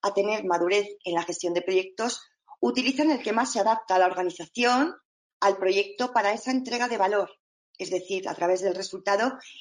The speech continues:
y beneficio. Y, por tanto, son capaces de decidir qué o cuáles son los enfoques para gestionar el proyecto y con ello combinar las diferentes técnicas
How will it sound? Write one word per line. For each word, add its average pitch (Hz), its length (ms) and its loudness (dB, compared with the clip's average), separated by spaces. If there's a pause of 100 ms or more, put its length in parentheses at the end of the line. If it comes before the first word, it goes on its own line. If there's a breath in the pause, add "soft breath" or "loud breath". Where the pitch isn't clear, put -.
y 214 80 -4
beneficio. 175 640 -2 (580 loud breath)
Y, 294 120 4
por 320 180 2
tanto, 269 640 2
son 233 240 -2
capaces 226 460 -2
de 208 120 0
decidir 214 600 -6 (120)
qué 359 440 -2
o 190 180 -2
cuáles 202 320 2
son 202 160 -6
los 208 160 -8
enfoques 214 400 -6
para - 160 -8
gestionar 175 460 -2
el 196 100 0
proyecto 233 640 -4
y 247 140 -6
con 196 160 0
ello 208 200 -2
combinar 226 600 -2 (420 loud breath)
las 202 220 2
diferentes 202 560 -4
técnicas 277 560 0